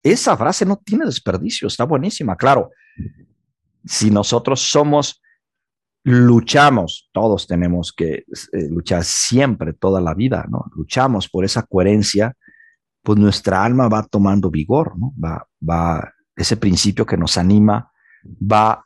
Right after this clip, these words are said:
revelándose más sobre el cuerpo al que constituye, ¿no? Y vamos viendo cómo personas,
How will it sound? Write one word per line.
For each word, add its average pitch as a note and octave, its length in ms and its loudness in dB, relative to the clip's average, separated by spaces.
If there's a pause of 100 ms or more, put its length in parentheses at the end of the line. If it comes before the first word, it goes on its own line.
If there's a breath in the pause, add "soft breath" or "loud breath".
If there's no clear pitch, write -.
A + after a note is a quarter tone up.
(100)
revelándose G2+ 920 2
más G2+ 420 2
sobre F2 840 0 (840)
el E2 380 0
cuerpo A2+ 500 2
al F#2+ 200 -2
que F2+ 220 0
constituye, F2+ 720 -2
¿no? - 240 -8 (460 loud breath)
Y F2+ 60 -6
vamos G#2+ 160 2
viendo A#2 180 2
cómo A#2+ 160 2
personas, G#2+ 640 -2